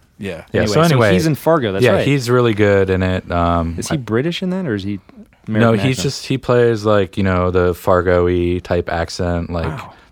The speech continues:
Speaker 2: he's really good in it, though.
Speaker 3: Yeah.
Speaker 2: I'd check it out.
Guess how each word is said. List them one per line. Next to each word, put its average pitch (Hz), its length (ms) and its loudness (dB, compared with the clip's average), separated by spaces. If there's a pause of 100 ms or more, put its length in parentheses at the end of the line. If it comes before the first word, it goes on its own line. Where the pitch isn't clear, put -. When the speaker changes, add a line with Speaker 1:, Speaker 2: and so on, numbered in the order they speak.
Speaker 2:
he's 107 160 -2
really 135 220 2
good 101 160 2
in 87 120 0
it, 85 160 -4
though. 85 280 -4 (240)
Speaker 3:
Yeah. 117 120 -4
Speaker 2:
I'd 95 80 -2
check 104 180 -2
it 92 60 -6
out. 82 320 -4